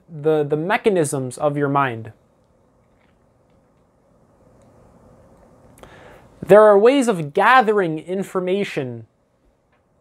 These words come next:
about reality that science completely ignores. And if you were to attempt to bring this information to them, they would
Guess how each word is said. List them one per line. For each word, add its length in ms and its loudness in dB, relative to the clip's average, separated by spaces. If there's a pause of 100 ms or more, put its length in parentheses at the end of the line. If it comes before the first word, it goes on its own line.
(180)
about 340 4
reality 800 2
that 340 -4 (340)
science 640 -6 (320)
completely 1120 -2 (340)
ignores. 800 2
And 100 -4
if 120 -8
you 100 0
were 160 4
to 240 -6
attempt 640 -4 (140)
to 320 -2 (640)
bring 440 4
this 200 -2
information 800 0
to 180 -4
them, 300 -2 (920)
they 240 4
would 380 4